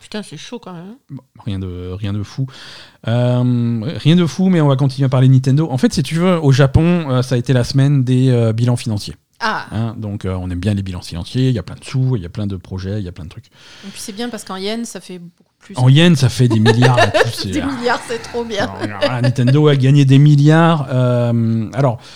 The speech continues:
Speaker 2: dans leur bilan financier, euh, Nintendo a, a clarifié un petit peu les, euh, les sorties de deux mille vingt-deux pour le reste de mille, de deux mille vingt-deux.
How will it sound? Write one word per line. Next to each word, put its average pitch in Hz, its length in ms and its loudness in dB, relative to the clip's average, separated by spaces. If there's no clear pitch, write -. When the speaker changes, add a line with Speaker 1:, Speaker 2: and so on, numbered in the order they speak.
Speaker 2:
dans 139 120 4
leur 160 160 4
bilan 165 240 2
financier, 165 640 0
euh, 117 400 2
Nintendo 131 480 4
a, 101 680 -2
a 107 120 -8
clarifié 117 420 0
un 117 60 2
petit 113 160 -6
peu 127 360 2
les, 120 520 -2
euh, 107 280 -8
les 131 120 -2
sorties - 260 -2
de 135 60 0
deux 127 60 4
mille 120 120 4
vingt-deux 127 260 4
pour 117 180 -2
le 104 60 2
reste 110 280 -2
de 107 80 -2
mille, 101 240 -2
de 104 200 -8
deux 104 120 -6
mille 104 160 -2
vingt-deux. 107 320 -2